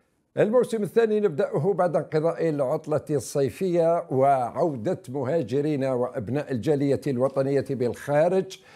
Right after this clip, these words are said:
إلى الديار بعد قضاء حوالي شهر أو شهر ونصف بالوطن الأم الجزائر.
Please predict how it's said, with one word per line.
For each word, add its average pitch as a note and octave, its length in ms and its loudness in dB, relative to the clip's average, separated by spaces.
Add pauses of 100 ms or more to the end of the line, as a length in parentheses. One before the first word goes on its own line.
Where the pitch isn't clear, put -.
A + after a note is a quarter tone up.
(200)
إلى D3+ 640 4
الديار E3+ 680 4
بعد G#2+ 280 -2
قضاء C3 800 0 (300)
حوالي A2 480 0
شهر C#3 420 -2
أو B2+ 140 2
شهر B2 380 -2
ونصف A#2 800 0
بالوطن C#3+ 1160 0
الأم C#3 480 0 (400)
الجزائر. C3+ 1000 2